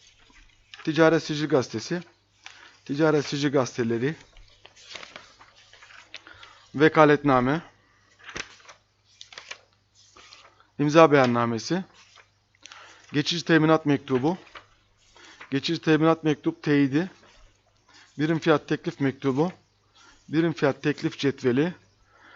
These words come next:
gıda paketi içerisinde bulunacak ürün listesi ve miktarları ve ekap'tan e-imza ile indirmiş olduğuna dair form. Üçüncü sıradaki istekli Adalya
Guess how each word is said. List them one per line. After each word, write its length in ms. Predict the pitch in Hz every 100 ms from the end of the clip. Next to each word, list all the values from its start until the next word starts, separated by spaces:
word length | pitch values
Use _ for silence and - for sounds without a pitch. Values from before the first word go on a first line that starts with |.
| - -
gıda 260 | 143 160
paketi 360 | 160 156 156 147
içerisinde 420 | 143 143 - 156
bulunacak 380 | 151 143 135 160 - - -
ürün 280 | 151 165 165
listesi 420 | 139 - 131 147
ve 60 | 139
miktarları 680 | 131 - 135 123 120 147 170 _ _ _ _ - - _ - - -
ve 80 | 165
ekap'tan 560 | 170 156 139 - 147
e-imza 320 | 143 127 123
ile 120 | 123 139
indirmiş 400 | 131 127 117 147
olduğuna 320 | 135 127 117
dair 200 | 123 147
form. 260 | - 120 101 - - - - - - _ _ _ _ _ - 101 - - _ _ _ - - - - - -
Üçüncü 300 | - 196 185
sıradaki 580 | 208 190 170 160 165 - - _ _ - _ _
istekli 580 | 139 - 160 139 147 170
Adalya 560 | 123 143 165 165 156 156